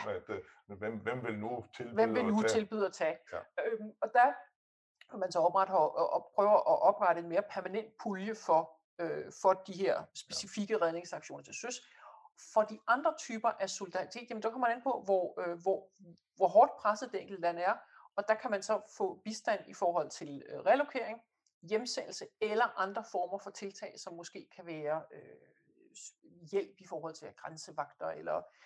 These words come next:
Speaker 1: hjælp til at behandle asylansøgninger. Så det er mere lagdelt,
Speaker 2: Mhm.
Speaker 1: øh, og mere tilpasset specifikt de enkelte situationer.
Speaker 2: Ja, nu skal jeg høre, hvad, hvad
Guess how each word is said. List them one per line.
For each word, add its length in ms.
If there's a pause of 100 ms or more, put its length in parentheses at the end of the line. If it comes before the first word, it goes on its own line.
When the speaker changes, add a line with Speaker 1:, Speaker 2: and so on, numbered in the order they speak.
(180)
Speaker 1:
hjælp 160
til 100
at 60
behandle 320
asylansøgninger. 840 (320)
Så 120
det 100
er 60
mere 220
lagdelt, 720
Speaker 2:
Mhm. 360 (600)
Speaker 1:
øh, 520 (180)
og 100
mere 300
tilpasset 680
specifikt 600
de 160
enkelte 340 (420)
situationer. 640 (280)
Speaker 2:
Ja, 100 (140)
nu 120
skal 180
jeg 80
høre, 180 (100)
hvad, 140
hvad 220